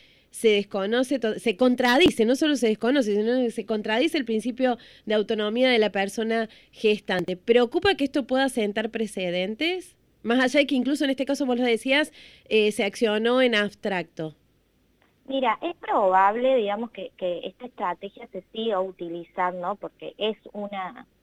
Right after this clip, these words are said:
Speaker 2: una de las cuestiones que se planteaban durante el debate de la ley y posterior, ha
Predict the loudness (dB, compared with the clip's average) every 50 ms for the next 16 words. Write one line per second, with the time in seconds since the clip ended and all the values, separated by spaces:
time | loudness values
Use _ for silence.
0 | _ _ _ _ _ _ _ _ _ -14 -10 -8 -6 -6 -6 -8 -8 _ -4 -4
1 | -4 -4 -4 -8 -6 -4 -4 -4 -4 -10 -14 -18 -20 _ -16 -16 -12 -6 -4 -4
2 | -4 -4 -6 -8 -2 2 4 6 6 6 4 0 -2 -4 -6 -4 -4 -4 -6 -6
3 | -10 -10 -8 -6 -6 -4 -2 -4 -4 -4 -6 -12 -10 -8 -8 -6 -6 -4 -4 -2
4 | -2 -2 -2 -2 -2 -2 -4 -4 -6 -10 -14 -12 -12 -14 -16 _ _ -12 -8 -6
5 | -6 -6 -4 -4 -2 -2 -2 -4 -6 -12 -20 -20 _ -6 -6